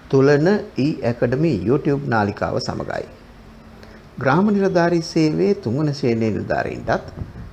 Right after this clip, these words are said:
කළමනාකරණ සේවා නිලධාරී සේවයේ තුන්වන ශ්‍රේණියේ නිලධාරීන්ටත්, විදුහල්පති සේවයේ තුන්වන පන්තියේ නිලධාරීන්ට සහ සංඛ්‍යාලේඛන නිලධාරීන්ගේ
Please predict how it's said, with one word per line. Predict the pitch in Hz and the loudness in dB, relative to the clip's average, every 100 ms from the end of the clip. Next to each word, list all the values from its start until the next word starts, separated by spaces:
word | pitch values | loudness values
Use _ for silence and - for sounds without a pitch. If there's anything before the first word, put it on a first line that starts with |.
| - - | -12 -4
කළමනාකරණ | 120 165 190 196 190 185 180 | 0 2 2 2 0 -2 -2
සේවා | 185 175 165 | 0 0 2
නිලධාරී | 156 151 151 151 156 156 | 0 0 0 0 0 -2
සේවයේ | 156 147 151 170 175 | 0 0 0 -2 -4
තුන්වන | 98 113 151 | -4 -2 -2
ශ්‍රේණියේ | 131 143 143 135 | -2 -4 -2 -2
නිලධාරීන්ටත්, | 92 92 110 - - - - - - - - - - - | -4 -4 -4 -4 -6 -2 -2 -4 -12 -14 -16 -14 -12 -2
විදුහල්පති | 117 143 180 196 196 196 196 | 0 2 4 4 2 0 0
සේවයේ | - 165 147 165 208 208 | 0 2 2 2 0 0
තුන්වන | 104 147 175 | -2 0 0
පන්තියේ | 165 156 143 143 123 | -2 -2 -2 -2 0
නිලධාරීන්ට | 92 98 113 110 104 107 113 | 0 2 2 2 0 0 -2
සහ | 107 156 160 92 85 185 - - - - - | -2 -4 -4 -2 -2 -4 -6 -20 -20 -20 -8
සංඛ්‍යාලේඛන | - 139 175 208 196 190 185 180 175 160 120 | -2 0 0 0 2 4 4 2 0 0 2
නිලධාරීන්ගේ | 120 135 139 143 139 147 139 170 | 0 0 0 2 0 0 0 2